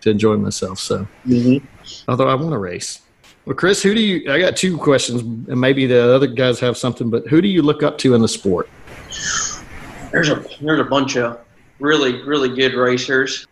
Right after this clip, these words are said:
Speaker 2: You know, David Rampy was one of them. Just, it seemed like whatever he was in, he was winning. But Dad too. I mean, he's always, he's always had super killer cars,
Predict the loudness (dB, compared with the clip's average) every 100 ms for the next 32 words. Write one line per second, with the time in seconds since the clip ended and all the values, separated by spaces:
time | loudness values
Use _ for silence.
0 | _ -6 -4 -2 0 -2 -2 -2 -2 -2
1 | -4 -4 -4 -4 -4 -4 -6 -6 -10 -6
2 | -2 -2 -4 -8 -4 -2 0 0 -2 -4
3 | -4 0 2 2 0 -4 -2 0 0 0
4 | 0 2 0 -2 -2 0 0 -2 -8 _
5 | _ _ -20 -6 0 0 2 0 -2 -2
6 | 0 0 0 -2 -2 -2 -4 -6 0 0
7 | 2 2 0 -4 _ _ _ -10 -2 0
8 | 2 2 2 0 -2 -4 -4 -4 -4 -8
9 | -2 0 0 0 -2 0 0 0 -6